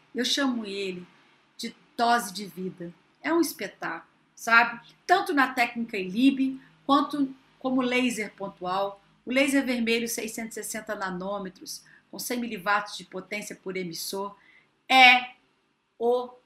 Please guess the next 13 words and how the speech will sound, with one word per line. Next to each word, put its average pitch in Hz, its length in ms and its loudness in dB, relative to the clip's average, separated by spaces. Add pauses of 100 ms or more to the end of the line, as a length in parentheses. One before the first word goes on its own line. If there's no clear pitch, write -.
(400)
cara, 196 680 6 (200)
tá? 233 380 8 (260)
Ele 294 320 2
entra 233 760 4 (220)
no 240 80 -6
reparo 233 800 10
tecidual, 185 1160 -6
seja 247 600 2
lá 208 440 4 (320)
tecido - 380 -10
cutâneo, 202 960 -4 (420)
dentinho, 202 1000 -4 (200)
muscular, 208 1160 4